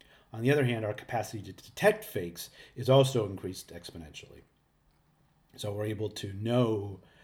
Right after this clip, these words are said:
pretty quickly by, by doing various kinds of exam-, uh, forensic examinations of documents and, and, and artifacts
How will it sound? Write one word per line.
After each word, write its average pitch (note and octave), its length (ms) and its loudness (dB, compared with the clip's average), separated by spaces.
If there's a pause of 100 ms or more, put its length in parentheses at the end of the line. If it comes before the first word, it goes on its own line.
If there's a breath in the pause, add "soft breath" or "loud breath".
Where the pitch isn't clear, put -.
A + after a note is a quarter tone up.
(840 soft breath)
pretty A2+ 220 2
quickly A2 360 -2
by, F#2+ 220 -6
by F2+ 220 -14
doing F#2 260 -12
various F#2 260 -10
kinds F#2 220 -12
of E2+ 80 -16
exam-, F#2+ 340 -12 (120)
uh, A2 140 -14
forensic G#2 420 -8
examinations F#2+ 720 -8
of E2 80 -12
documents C3 580 2
and, E2+ 240 -14
and, E2 240 -14 (220)
and E2 100 -18 (140)
artifacts A2+ 580 -4